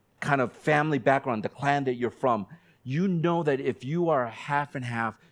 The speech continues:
you are considered outcast and you are prejudiced against. Why in the world? 'Cause Jesus knew when he says,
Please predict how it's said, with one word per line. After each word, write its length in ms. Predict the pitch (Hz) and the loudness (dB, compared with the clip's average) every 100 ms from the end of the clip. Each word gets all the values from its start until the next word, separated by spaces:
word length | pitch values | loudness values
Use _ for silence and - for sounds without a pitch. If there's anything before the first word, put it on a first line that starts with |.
| - | -8
you 180 | 117 143 | -2 -2
are 80 | |
considered 880 | 143 127 113 - 139 139 117 92 92 _ _ _ _ _ _ _ _ _ _ _ _ _ _ - _ _ _ - | -2 -6 -8 -6 -2 0 0 -2 -6 _ _ _ _ _ _ _ _ _ _ _ _ _ _ -20 _ _ _ 4
outcast 760 | 139 151 - 117 98 90 - _ _ _ _ | 4 4 0 0 0 -4 -12 _ _ _ _
and 200 | 113 110 | -2 0
you 280 | 104 117 127 | 0 0 2
are 260 | 117 110 104 - | 2 2 0 -8
prejudiced 640 | - 127 110 110 101 92 101 | -2 -2 0 -2 -2 -4 -8
against. 420 | 92 87 78 _ _ _ _ _ _ _ _ _ - - - | -6 -8 -10 _ _ _ _ _ _ _ _ _ -20 -20 -16
Why 360 | 120 123 147 208 | -4 2 4 4
in 140 | 208 | 4
the 80 | 202 | 2
world? 460 | 185 151 147 131 120 | 0 0 0 0 -2
'Cause 180 | 120 - | -8 -10
Jesus 600 | - 151 175 170 143 151 | -6 -2 -2 -2 -4 -4
knew 140 | 156 | -2
when 160 | 135 123 | 0 0
he 100 | 123 | -2
says, 360 | - 143 - | -2 -2 -4